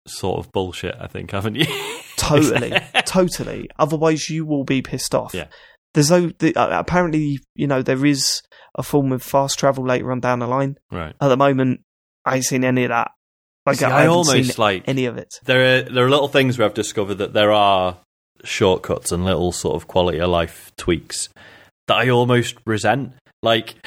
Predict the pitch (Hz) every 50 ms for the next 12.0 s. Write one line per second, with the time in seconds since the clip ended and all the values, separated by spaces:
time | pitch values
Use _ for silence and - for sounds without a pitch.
0 | - - - _ _ - - - - _ _ _ _ _ _ _ _ _ - -
1 | - 127 120 117 117 117 113 113 - - - _ _ - - - - 156 147 135
2 | 143 135 127 131 127 120 117 104 113 107 - - 113 104 95 101 92 - - -
3 | 98 - 131 143 123 - 131 127 120 120 117 117 113 104 107 107 101 90 - 95
4 | 92 - - - - - _ _ _ _ _ _ - 104 98 - 110 98 95 90
5 | 101 90 - - 104 98 95 98 - - 104 101 - - - - 101 101 98 107
6 | 104 104 104 101 - 110 107 107 110 113 110 110 - - 98 92 95 90 90 90
7 | - 92 - - 98 95 92 92 90 92 92 92 90 - 95 85 - 92 90 87
8 | 92 90 - 92 90 90 - - 92 92 87 85 87 - - - - - - -
9 | - - - - - - _ _ _ - - - 135 135 131 127 147 151 147 -
10 | - - - 135 123 120 117 117 117 104 95 87 85 95 107 113 110 107 107 101
11 | 87 - 95 95 95 92 92 87 85 87 82 85 85 - 113 104 87 87 85